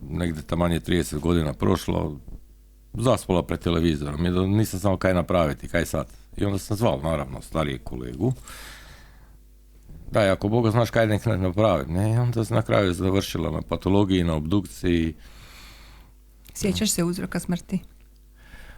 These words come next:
Speaker 1: Pa nije baš sasvim razjašnjeno, ali mislim da su rekli da bi to mogla biti, ovoga, smrt uslijed aktivacije jedne žlijezde, koja inače, e, je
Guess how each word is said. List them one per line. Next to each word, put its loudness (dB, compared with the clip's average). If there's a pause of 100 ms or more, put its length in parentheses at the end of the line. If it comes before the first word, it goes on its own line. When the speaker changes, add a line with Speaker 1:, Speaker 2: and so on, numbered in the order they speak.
(120)
Speaker 1:
Pa 4
nije 6
baš 2
sasvim 2
razjašnjeno, 4
ali 4
mislim 0
da 2
su -4
rekli 2
da 2
bi -2
to -2
mogla 2
biti, 0
ovoga, 2
smrt -4
uslijed -4
aktivacije 0
jedne 2
žlijezde, 2 (1040)
koja 4
inače, 4
e, 4 (1040)
je 4